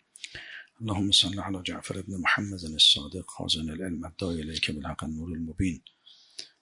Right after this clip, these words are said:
اللهم وكما جعلته معدن كلامك ووحيك وخازن علمك ولسان توحيدك وولي أمرك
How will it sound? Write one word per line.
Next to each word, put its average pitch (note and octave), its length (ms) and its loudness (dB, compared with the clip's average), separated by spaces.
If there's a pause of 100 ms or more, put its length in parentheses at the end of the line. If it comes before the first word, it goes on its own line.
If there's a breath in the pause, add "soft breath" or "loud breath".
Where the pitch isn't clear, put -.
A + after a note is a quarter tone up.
(100)
اللهم F#2+ 320 2
وكما F#2+ 360 0
جعلته F2+ 520 0
معدن F2 460 -2
كلامك F#2+ 640 -2
ووحيك F#2 520 -8
وخازن F2+ 460 4
علمك G2 460 6
ولسان E2+ 580 4
توحيدك F2 540 -2
وولي E2 540 -4
أمرك E2+ 260 -4